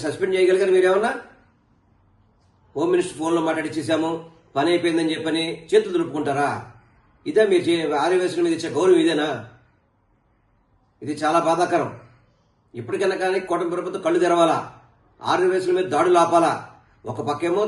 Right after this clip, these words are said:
తెలుగుదేశం నాయకులతో దాడులు చేస్తున్నారు, ఒక పక్క అధి-, అధికారులతో దాడులు చేస్తున్నారు, ఒక పక్క పోలీసులతో దాడులు చేస్తున్నారు, ఇప్పుడు మళ్ళీ పోలీసులతో ఆర్యవైశ్యుల మీద తప్పుడు కేసు కూడా పెట్టిస్తున్నారు. మీరు ఇది మానకపోతే మాత్రం ఇది సరైన పద్ధతి కాదు.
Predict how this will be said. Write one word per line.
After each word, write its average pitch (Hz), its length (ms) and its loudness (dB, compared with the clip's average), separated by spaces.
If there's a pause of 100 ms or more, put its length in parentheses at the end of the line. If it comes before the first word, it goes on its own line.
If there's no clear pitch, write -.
తెలుగుదేశం 180 400 2
నాయకులతో 185 420 0
దాడులు 180 260 2
చేస్తున్నారు, 170 380 2 (500)
ఒక - 160 -10
పక్క 151 200 -4
అధి-, 175 480 2
అధికారులతో 185 520 -4
దాడులు 170 280 2
చేస్తున్నారు, 160 360 -2 (460)
ఒక - 80 -8 (100)
పక్క 175 280 -4
పోలీసులతో 185 540 -2
దాడులు 175 260 2
చేస్తున్నారు, 170 360 0
ఇప్పుడు 202 200 -4
మళ్ళీ 185 200 2
పోలీసులతో 185 500 -2 (420)
ఆర్యవైశ్యుల 185 400 0
మీద 196 120 0
తప్పుడు 233 280 -4
కేసు 208 180 8
కూడా 185 160 -2
పెట్టిస్తున్నారు. 156 460 -4 (1500)
మీరు 151 180 -2
ఇది 156 120 -4 (100)
మానకపోతే 185 520 -2
మాత్రం 185 240 -2 (480)
ఇది 143 140 -6
సరైన 160 340 -2
పద్ధతి 170 320 -4
కాదు. 190 180 0